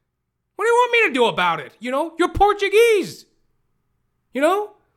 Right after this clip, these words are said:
"But I'm sick of eating Portuguese food. All I eat is Portuguese food." What, what do you want me to do about it? You are Portuguese. You know? No, Jonathan, Jonathan, "Vote for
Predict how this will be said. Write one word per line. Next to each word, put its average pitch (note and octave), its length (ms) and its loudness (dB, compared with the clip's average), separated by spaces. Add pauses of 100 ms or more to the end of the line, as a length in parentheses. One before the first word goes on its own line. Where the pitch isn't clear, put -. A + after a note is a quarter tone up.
(140)
"But A4+ 100 -2
I'm A#4+ 120 -2
sick D5 280 0
of A#4+ 140 0
eating G#4 240 2
Portuguese G4 560 -4
food. F4 320 -6
All B4+ 500 2
I A#4 240 2
eat A#4 80 0
is A4 60 -2
Portuguese G#4 580 0
food." D#4 220 -4
What, D4+ 200 0
what D#4+ 80 0
do A4 60 8
you G#4+ 60 6
want G4+ 100 4
me F#4 80 4
to C4 60 2
do A#3+ 100 2
about F#3 240 2
it? - 80 -6
You D#4+ 160 6
are C#4 260 4
Portuguese. A#3 840 -4 (920)
You G3+ 80 -6
know? C#4 120 -2
No, A4+ 540 4
Jonathan, A4+ 400 0 (200)
Jonathan, A4 440 -2 (640)
"Vote A#4+ 480 6
for A4 100 0